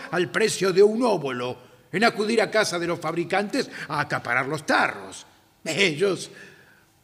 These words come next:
aplaudieron febrilmente, pero el Paflagonio,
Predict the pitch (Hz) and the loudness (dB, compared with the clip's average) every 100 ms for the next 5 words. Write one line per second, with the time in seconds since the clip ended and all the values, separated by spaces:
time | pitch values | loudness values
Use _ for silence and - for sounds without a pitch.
0 | - 117 147 165 190 156 151 147 151 156 | -12 -2 2 6 6 6 2 0 -2 -2
1 | 151 151 135 123 131 139 131 127 120 127 | -2 -2 -2 -4 -2 -2 -2 -6 -4 -4
2 | 131 139 131 123 107 107 101 101 | -2 -2 0 -2 -6 -8 -6 -6